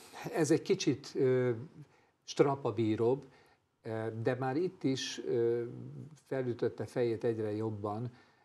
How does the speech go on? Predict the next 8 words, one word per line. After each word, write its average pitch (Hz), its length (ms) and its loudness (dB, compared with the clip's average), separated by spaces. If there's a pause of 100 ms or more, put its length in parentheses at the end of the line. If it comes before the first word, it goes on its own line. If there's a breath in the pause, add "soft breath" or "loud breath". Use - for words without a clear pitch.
(200 soft breath)
a 117 80 -16
méh 117 320 -2
atka 147 640 -2 (280)
és, 113 480 -4
ö, 113 280 2 (100)
egyéb, 107 480 -2
ö, 131 280 -4
betegségek. 127 800 -2